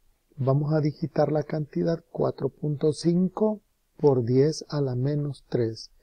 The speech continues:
Se oprime luego el signo igual y el resultado es dos punto treinta y cinco.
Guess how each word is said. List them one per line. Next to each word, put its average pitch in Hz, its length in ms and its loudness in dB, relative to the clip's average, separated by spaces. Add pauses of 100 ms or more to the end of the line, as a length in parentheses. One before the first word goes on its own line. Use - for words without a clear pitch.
(180)
Se - 220 -2
oprime 147 500 2
luego 135 340 2
el 120 80 -2
signo 143 280 -2
igual 160 420 0
y 180 120 6
el 165 120 2
resultado 156 760 0
es 151 100 2
dos 160 320 -2 (120)
punto 190 420 0
treinta 139 440 -6
y 120 80 -6
cinco. 214 640 0